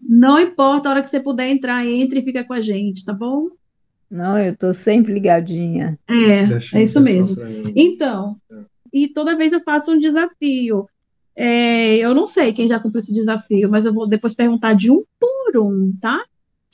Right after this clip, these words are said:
Speaker 1: Porque o professor faz assim, é, o desafio de algumas semanas,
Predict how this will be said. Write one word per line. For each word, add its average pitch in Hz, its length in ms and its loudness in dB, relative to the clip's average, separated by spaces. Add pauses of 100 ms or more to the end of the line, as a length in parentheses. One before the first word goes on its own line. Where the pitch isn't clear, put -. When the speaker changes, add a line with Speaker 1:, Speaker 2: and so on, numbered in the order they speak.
(380)
Speaker 1:
Porque 226 180 -2
o 220 60 -2
professor 247 420 0
faz 277 160 2
assim, 190 460 -4 (100)
é, 220 540 2 (200)
o 220 60 -2
desafio 269 500 2
de 254 80 -2
algumas 269 340 0
semanas, 254 840 -2